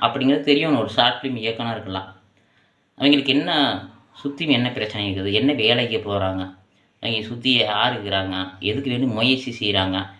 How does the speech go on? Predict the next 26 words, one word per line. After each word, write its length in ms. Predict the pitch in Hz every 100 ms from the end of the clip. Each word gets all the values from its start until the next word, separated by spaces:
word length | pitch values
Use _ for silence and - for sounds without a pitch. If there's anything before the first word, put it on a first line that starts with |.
| _ -
என்ன 280 | 117 156
நினைக்கிறாங்க. 560 | 135 104 117 127 107 95 98 - _ _ _ _ _ _ _ _ _ - - _
ஷார்ட் 260 | 143 147 151
ஃபிலிம் 200 | 147 156
எடுக்கிறவங்க 340 | 143 131 190
ஒரு 140 | 202 160
மார்க்கெட்டிங் 540 | 143 156 170 160 143
பர்சன் 320 | 139 - 135
மாதிரி 280 | 123 131 180
ஒரு 160 | 156 120
இயக்குனர் 440 | 131 151 151 135 -
எல்லாத்தையும் 520 | 127 143 170 175 147
வாட்ச் 280 | 139 175 -
பண்ணணும். 400 | - 165 104 101 - _ _ _ -
அப்புறம் 320 | 113 110 117
தான் 140 | 143
இயக்கணும். 420 | 123 104 92 87 - _ _ - - -
யாரையும் 580 | 101 101 101 101 110 196
ஒரு 100 | -
திறமையை 400 | 139 135 131 139
வெளிப்படுத்தினா 520 | 165 143 139 139 147
அவனை 140 | 131 101
போய் 260 | - - -
தேவையில்லாத 640 | 143 139 175 151 151 185 -
தொந்தரவு 400 | 123 135 175 170
பண்ணாதீங்க. 440 | 151 160 156 139